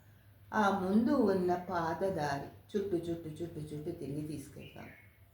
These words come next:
కొత్త దారి వేస్తే,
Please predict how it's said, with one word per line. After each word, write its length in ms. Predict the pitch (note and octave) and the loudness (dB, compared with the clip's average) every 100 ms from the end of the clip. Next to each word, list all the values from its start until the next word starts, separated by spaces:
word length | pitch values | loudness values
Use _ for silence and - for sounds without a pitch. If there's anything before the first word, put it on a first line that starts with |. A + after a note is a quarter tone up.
| - _ _ _ _ - _ _ _ - - _ _ - | -20 _ _ _ _ -20 _ _ _ -20 -20 _ _ 4
కొత్త 460 | D4 D4 - G4 F#4+ | 10 10 10 4 8
దారి 340 | D4 G#3 F3+ | 10 10 8
వేస్తే, 600 | E3 C#3+ C3+ - - C#3+ | 6 2 0 -6 -8 -6